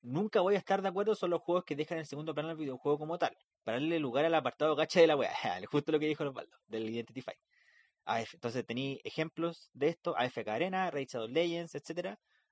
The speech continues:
Juegos que promocionan como cosas que se juegan solas y se diseñan de manera que el loot jugable te pida a gritos pagar, pero que son un videojuego solo porque se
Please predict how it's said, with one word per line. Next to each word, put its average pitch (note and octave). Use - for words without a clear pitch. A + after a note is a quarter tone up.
Juegos G3+
que -
promocionan E3
como C#3
cosas E3+
que D#3
se C3
juegan C#3+
solas F#3
y D#3+
se C#3
diseñan C#3
de D#3
manera D3
que D3
el B2
loot C#3+
jugable D#3
te C3
pida C#3
a -
gritos D3+
pagar, D#3+
pero E3+
que D#3
son E3
un E3
videojuego D#3+
solo F3+
porque E3+
se D3+